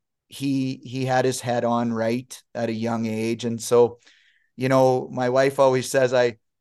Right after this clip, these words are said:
I wish the parents put as much energy into their schoolwork as they did their hockey," you know? And,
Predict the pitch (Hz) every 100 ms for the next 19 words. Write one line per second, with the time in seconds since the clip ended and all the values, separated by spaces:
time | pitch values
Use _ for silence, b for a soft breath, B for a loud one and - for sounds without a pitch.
0 | - 123 127 147 143 135 135 139 143 135
1 | - 139 135 131 135 131 131 135 120 131
2 | 127 123 123 117 - 139 156 147 120 110
3 | 120 107 117 110 120 117 107 117 139 160
4 | 110 95 _ 113 113 107 131 123